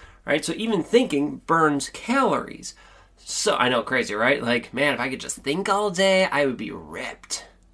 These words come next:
Yeah, it doesn't burn th-, as many calories as we need for that, but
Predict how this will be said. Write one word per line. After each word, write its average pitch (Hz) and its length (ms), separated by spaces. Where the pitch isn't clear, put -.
Yeah, 117 320
it - 180
doesn't 127 240
burn 123 280
th-, 120 120
as 123 220
many 120 180
calories 120 380
as 113 160
we 120 80
need 151 240
for 131 140
that, - 400
but - 360